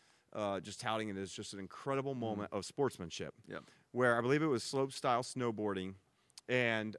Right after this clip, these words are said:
Speaker 1: um, there was an American who ended up winning silver. Uh, there was an Australian woman who ended up winning, uh, bronze.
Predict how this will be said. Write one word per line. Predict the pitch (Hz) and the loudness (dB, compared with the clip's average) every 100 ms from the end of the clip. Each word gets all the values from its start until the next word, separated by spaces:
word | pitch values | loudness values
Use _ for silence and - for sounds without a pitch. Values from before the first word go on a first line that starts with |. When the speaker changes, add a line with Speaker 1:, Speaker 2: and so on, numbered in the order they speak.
| - | -4
Speaker 1:
um, | 117 107 101 101 95 | -2 -2 -2 -4 -8
there | 107 110 | -6 -4
was | 107 104 | -2 -2
an | |
American | 104 113 123 - 120 110 | -2 0 0 -2 -4 -4
who | 98 113 107 101 | -4 -2 -2 -2
ended | - 113 110 | -4 -4 -2
up | 107 - _ | -4 -4 _
winning | - 110 101 | -6 -4 -4
silver. | 101 113 95 95 113 - - - _ _ - | -6 -6 -4 -6 -10 -20 -20 -20 _ _ -4
Uh, | 101 95 95 80 | -2 0 -2 -2
there | 104 | -4
was | 101 | -4
an | 101 | -6
Australian | 98 - 110 107 101 104 | -6 -4 -2 0 -2 -6
woman | 107 104 98 | -8 -6 -6
who | 98 | -6
ended | 95 95 | -6 -6
up | 92 | -4
winning, | 101 95 92 87 - | -6 -6 -8 -14 -14
uh, | - 87 80 85 _ | -8 -6 -6 -12 _
bronze. | 104 107 92 90 | -4 -2 -2 -6